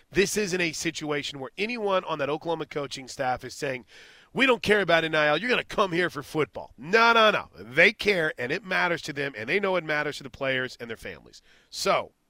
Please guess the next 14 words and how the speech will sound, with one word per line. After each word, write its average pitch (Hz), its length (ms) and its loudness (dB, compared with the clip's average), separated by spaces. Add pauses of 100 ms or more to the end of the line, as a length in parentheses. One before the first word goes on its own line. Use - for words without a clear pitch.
(140)
it 127 100 -6
might 175 220 4
be 220 80 2
a - 20 6
little 220 160 2
different 214 300 0
approach. 185 440 0 (280)
We're - 80 -20
probably 190 320 4
not 208 160 6
gonna 202 140 -4
hear 220 80 4
about 208 280 2
Bagman. 190 480 2